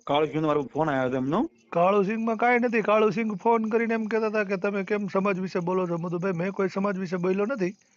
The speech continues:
Speaker 1: હા.
Speaker 2: જે લોકો દલિતોનો ઘોડી ઉપરથી ઉતારે છે ને, એની વાત છે.
Speaker 1: બે, બે, મેં તમને શું કહું, હા, હોવાનો રિવાજ હોય ને મારા ભાઈ.
Speaker 2: હા?
Speaker 1: હા, હોવાનો રિવાજ.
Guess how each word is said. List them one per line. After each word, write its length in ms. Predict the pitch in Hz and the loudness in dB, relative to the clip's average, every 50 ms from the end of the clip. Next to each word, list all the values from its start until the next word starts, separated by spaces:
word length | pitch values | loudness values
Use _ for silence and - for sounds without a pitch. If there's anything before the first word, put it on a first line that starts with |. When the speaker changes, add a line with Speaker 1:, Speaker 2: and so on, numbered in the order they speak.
| _ _ _ _ _ _ - - - - _ - | _ _ _ _ _ _ -20 -20 -20 -20 _ -8
Speaker 1:
હા. 220 | 123 123 123 127 120 | -4 -4 -2 -2 2
Speaker 2:
જે 120 | 143 185 196 | 2 4 4
લોકો 240 | 202 202 196 202 | 4 2 2 2
દલિતોનો 460 | 190 175 196 208 214 196 208 208 196 156 | 2 2 2 2 2 2 2 0 0 2
ઘોડી 240 | 135 156 185 202 | 2 2 4 4
ઉપરથી 300 | 208 202 190 208 185 180 | 2 2 0 0 0 0
ઉતારે 340 | 185 190 226 214 254 233 240 | -2 -2 -2 -2 -2 -2 -2
છે 100 | 214 254 | -2 -4
ને, 80 | 208 196 | -2 0
એની 200 | 202 220 196 170 | 0 0 0 2
વાત 180 | 156 160 139 | 2 2 0
છે. 260 | 113 - - - 156 123 - - _ _ _ _ _ _ _ _ _ _ _ _ _ - - - _ _ _ _ _ _ _ _ _ _ _ _ _ _ - - | 0 -2 -2 -2 -2 -2 -4 -8 _ _ _ _ _ _ _ _ _ _ _ _ _ -20 -20 -20 _ _ _ _ _ _ _ _ _ _ _ _ _ _ -12 -8
Speaker 1:
બે, 320 | - 110 123 156 170 156 | -6 -4 0 2 2 4
બે, 160 | 131 156 180 170 | 4 2 2 0
મેં 140 | 165 180 | 2 0
તમને 160 | 185 202 202 175 | 0 0 0 0
શું 140 | 202 202 | -2 -2
કહું, 120 | 175 170 147 | 0 0 0
હા, 60 | 156 | 2
હોવાનો 380 | 175 180 180 180 185 185 175 160 | 2 2 2 2 2 2 2 4
રિવાજ 220 | 165 175 156 135 | 4 4 4 2
હોય 100 | 131 156 | 0 0
ને 100 | 180 202 | 0 0
મારા 120 | 175 151 | 0 0
ભાઈ. 180 | 131 135 143 151 - - _ _ _ _ _ _ _ _ - 160 | 0 -2 -4 -4 -6 -14 _ _ _ _ _ _ _ _ -8 -6
Speaker 2:
હા? 220 | 156 190 226 233 - _ _ _ _ _ _ _ _ _ _ _ _ _ - | -6 -4 -6 -8 -12 _ _ _ _ _ _ _ _ _ _ _ _ _ -2
Speaker 1:
હા, 80 | 147 | -2
હોવાનો 320 | 160 170 180 180 185 185 175 | 0 0 0 0 2 2 2
રિવાજ. 280 | 156 160 160 139 113 | 4 4 4 2 0